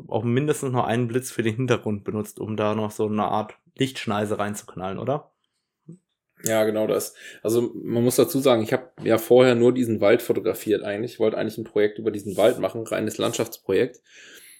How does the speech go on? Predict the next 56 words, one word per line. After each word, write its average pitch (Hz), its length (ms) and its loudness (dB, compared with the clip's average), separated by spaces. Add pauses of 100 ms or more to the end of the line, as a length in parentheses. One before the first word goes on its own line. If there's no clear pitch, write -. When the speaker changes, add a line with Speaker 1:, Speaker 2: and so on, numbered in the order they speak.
(140)
Speaker 2:
Und 101 140 -8
wusste 127 560 2 (160)
überhaupt 107 520 0
nicht, 127 260 0
also 92 100 0
ich 87 100 -12
wusste, 107 220 2
dass 98 80 6
es 101 60 -4
in 98 80 -2
Skandinavien 101 560 0
Unglückshäher 127 500 6
gibt, 117 180 2
ich 104 80 -6
wusste 113 220 4
aber 110 80 4
nicht, 101 160 -2
dass 107 100 2
die 104 120 -6
in - 60 -2
dem 98 140 -2
Wald 92 200 4
vorkommen. 98 460 -2 (640)
Und 101 140 -4
ich 104 100 -4
hatte 127 200 4
das 120 100 2
Motiv 120 360 2
schon 123 200 2
als 101 180 -2
Landschaftsbild 110 600 0
fotografiert, - 640 2
vorne 113 420 2
mit 110 260 0
einem 98 360 -2 (100)
bisschen - 320 0
anderer 113 340 0
Gestaltung. 113 600 0
Also 98 160 -2
man 101 160 -4
hat - 240 -6
mehr 101 160 0
Flechten 117 420 2
gesehen 117 420 2
und 98 120 -4
es 101 140 -8
war 95 160 0
eben 98 240 -4
kein 95 180 -4
unscharfer 110 420 0
Hintergrund, 107 380 -2
sondern 95 160 -6
es - 140 -10
war - 60 -2
alles 135 180 0
scharf. 127 400 -2